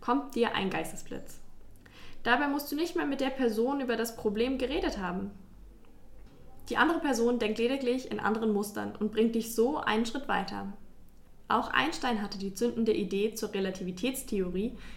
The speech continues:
im Gespräch mit einem Freund. Kreativität entfaltet sich zwischen den Menschen. Keiner denkt nur für sich allein.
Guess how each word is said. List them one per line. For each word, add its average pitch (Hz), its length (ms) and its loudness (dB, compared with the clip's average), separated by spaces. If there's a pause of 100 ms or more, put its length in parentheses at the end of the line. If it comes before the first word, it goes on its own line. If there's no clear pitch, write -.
(140)
im 208 140 4
Gespräch 214 600 0
mit - 120 -4
einem 285 200 0
Freund. 190 460 -2 (1300)
Kreativität 302 760 2
entfaltet 220 500 0
sich 226 180 0
zwischen 254 320 2
den 196 160 2
Menschen. 185 520 -2 (420)
Keiner 226 240 4
denkt 190 220 2
nur 190 80 0
für 190 120 0
sich 190 200 -4
allein. 180 420 0